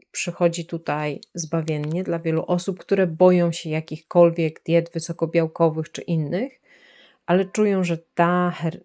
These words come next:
ta, ta dieta jest zgodna z tym, dokąd idą, czyli po zdrowie. Dieta bogata w błonnik. Mm, dieta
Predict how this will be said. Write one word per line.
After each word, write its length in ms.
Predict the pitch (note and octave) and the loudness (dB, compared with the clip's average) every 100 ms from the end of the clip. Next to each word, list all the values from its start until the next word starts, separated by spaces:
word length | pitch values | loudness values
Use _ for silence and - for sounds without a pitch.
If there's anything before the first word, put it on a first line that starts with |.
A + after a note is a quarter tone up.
| E3 | -8
ta, 180 | - E3+ | 0 0
ta 260 | E3 - E3 | 0 -2 -4
dieta 600 | D#3 D#3+ D#3+ F#3 G3+ A#3 - - _ - | 0 0 0 -4 -4 -6 -12 -20 _ -2
jest 500 | E3 E3+ - - _ - | 0 0 -2 -16 _ -12
zgodna 720 | D3+ F#3+ F#3 F#3 F3 F3 F3 _ - - | -2 0 2 0 -2 -4 -8 _ -20 -20
z 320 | - - - | -20 -20 -16
tym, 240 | - G#3+ A#3+ | 0 0 2
dokąd 340 | A3 G#3+ G3 | -2 -4 -2
idą, 340 | F3+ D3 - D#3 | -2 -4 -8 -12
czyli 600 | D#3+ D#3+ C#3+ D3+ D#3+ - _ _ _ _ _ _ _ _ _ | -14 -12 -10 -8 -10 -12 _ _ _ _ _ _ _ _ _
po 100 | E3+ | -8
zdrowie. 540 | - B3 A#3+ C3+ D#3 - _ | -4 -4 -4 -4 -8 -14 _
Dieta 200 | D#3 D#3+ | -6 -4
bogata 360 | D#3+ D#3 D#3 D#3 | -4 -4 -4 -6
w 60 | |
błonnik. 480 | - C#3 C#3 C#3+ - _ _ _ _ _ | -6 -8 -8 -12 -16 _ _ _ _ _
Mm, 340 | E3 D#3+ D#3 | -4 -2 -2
dieta 640 | D3+ D3+ D3+ - D3+ D#3 | -4 -4 -6 -4 -6 -6